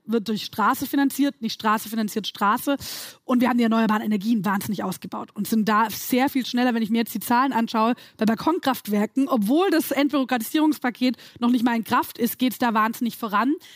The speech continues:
Das heißt, ich würde nicht von gescheitert sprechen, aber wo ich vielleicht der Frage zustimmen würde, ich glaube, einfach nur zu benennen, wir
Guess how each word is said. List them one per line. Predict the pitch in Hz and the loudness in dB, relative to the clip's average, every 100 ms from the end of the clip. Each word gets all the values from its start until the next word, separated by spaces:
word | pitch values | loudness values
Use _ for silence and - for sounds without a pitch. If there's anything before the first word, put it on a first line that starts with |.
| - - - - | -20 -20 -20 -4
Das | 254 | -2
heißt, | 277 269 - | 2 0 -2
ich | 254 - | -6 -2
würde | 226 277 | 2 2
nicht | 277 | 2
von | - 269 | 2 0
gescheitert | 240 - 254 302 - | 0 0 0 0 -6
sprechen, | - 254 - 254 - - | -4 -4 -2 -6 -8 -2
aber | 240 269 294 233 | 2 4 2 2
wo | 254 | 0
ich | 233 | 0
vielleicht | 247 - | -2 -2
der | 233 | -4
Frage | - 233 254 240 233 | 0 0 2 0 -2
zustimmen | - 302 349 - 285 262 247 | -4 -2 -2 -2 0 0 0
würde, | 254 254 269 - - - - _ - | -2 0 -2 -4 -16 -20 -20 _ -6
ich | - | -6
glaube, | - 247 240 311 311 302 - | -2 0 2 2 2 0 -2
einfach | - 226 285 - 277 | -2 0 0 0 -2
nur | 254 247 233 | 0 -2 -2
zu | - 185 | -6 -2
benennen, | 208 208 277 359 370 403 _ _ _ _ _ _ | 0 2 2 2 0 -4 _ _ _ _ _ _
wir | - 247 | -2 0